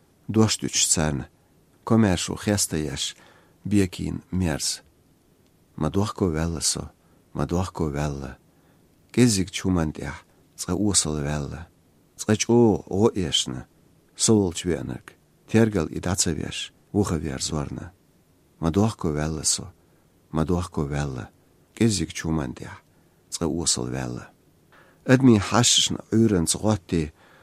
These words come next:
махкиетли халх вöдурсо. Уллак дер цахилч, хылш сингатту, совеч дадахы, сакуз шо. Мадуахко вялсо,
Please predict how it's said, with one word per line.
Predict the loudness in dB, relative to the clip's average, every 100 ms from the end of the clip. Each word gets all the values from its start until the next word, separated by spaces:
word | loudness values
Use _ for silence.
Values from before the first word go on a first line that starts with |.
| _ _
махкиетли | 2 4 2 0 -2 -2 -4 -4 -6 -16
халх | -8 0 0 0 -4 -18 _ _ _
вöдурсо. | 0 4 4 2 -2 -2 -2 -6 _ _ _ _ _ _ 2
Уллак | 6 6 4
дер | -2 -2
цахилч, | 0 0 0 -2 -4 -10 _ -20 _ -8
хылш | 4 4 4 2
сингатту, | 0 -2 0 -2 -2 -8 -8 -10 _ _ _ _
совеч | 2 4 6 4 2 -2 -4
дадахы, | -4 -4 -6 -10 -14 _
сакуз | -2 -2 0 -2 0 -4 -8
шо. | -8 -8 -8 _ _ _ _ _ -4
Мадуахко | 0 2 2 0 -4
вялсо, | -2 -2 -4 -4 -4 -8